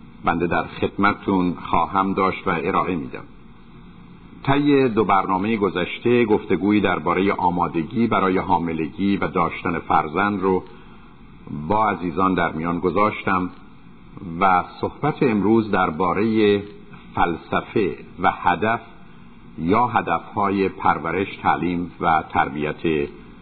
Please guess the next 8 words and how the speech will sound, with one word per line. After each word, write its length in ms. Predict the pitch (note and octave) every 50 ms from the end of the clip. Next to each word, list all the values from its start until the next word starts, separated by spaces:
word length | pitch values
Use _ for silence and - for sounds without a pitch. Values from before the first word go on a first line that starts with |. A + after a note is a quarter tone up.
| - - - - - - - -
کودکان 640 | - - G#2+ G2+ A2 G#2 - - C3+ C3 C3 B2 G#2
و 200 | G#2 G2 F#2+ F2
نوجوانان 800 | F2 E2+ E2 F2 F2 D#2 D2+ D#2 D2 D2 D2+ D#2 D#2 D2+ D2 D2 - - - - - - - - -
و 40 | G2+
اصولاً 560 | G2+ A2+ A2+ - A#2 A2+ A#2 A2+ A2+ A2 F#2+ - - - - - - - - -
همه 440 | - F2+ G2 A#2 A2+ G#2+ F#2 D2+ D2
افراد 300 | E2 - - F#2+ E2 D2+
بشر 520 | D#2 D2 D2+ D2 - - F#2 F2 E2 E2